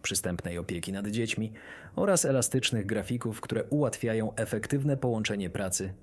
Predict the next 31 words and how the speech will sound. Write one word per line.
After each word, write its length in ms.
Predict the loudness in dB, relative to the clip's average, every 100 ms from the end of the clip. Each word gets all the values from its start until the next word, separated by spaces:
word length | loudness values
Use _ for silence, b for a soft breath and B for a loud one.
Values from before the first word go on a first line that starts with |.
| -4
i 120 | 0
życia 300 | 0 0 -4
prywatnego. 640 | -4 -4 -4 -6 -6 -8 -12 -20 -20 -20 -20 -6
Tego 240 | -2 0
nowoczesnego 720 | 0 0 -2 0 0 2 0
życia 280 | 0 0 0
nie 160 | 0 0
można 320 | 0 0 0
zrozumieć 460 | 0 0 0 0
bez 220 | 0 0 0
uwzględnienia 760 | -2 -2 0 0 0 -2 -2
głębokiego 540 | 0 0 0 0 0 0
związku 380 | 0 -2 -2
Islandczyków 680 | -2 -2 -2 -2 0 0 -2 -6 B B B
z 100 | 0
ekstremalnymi 720 | 2 2 4 4 4 4 2 2
warunkami 540 | 2 0 0 0 0
pogodowymi. 540 | 0 0 0 -2 -6 -8 -16 -20 -20 -20 -20 -20 -20 -8
Pogoda 340 | -2 2 2
w 60 | 2
Islandii 560 | 0 2 2 2 -2 -6 B B B -2
jest 260 | 0 2
nieprzewidywalna 800 | 2 2 2 2 4 4 2 -2 -8 -14 -20 -20 -20 -4
i 80 | 0
może 220 | 0 0
się 140 | 0
zmieniać 380 | 0 0 0 0
w 60 | 0
zaledwie 340 | 0 0 -2
kilka 360 | -2 -2 0 0
minut. 380 | -2 -4 -10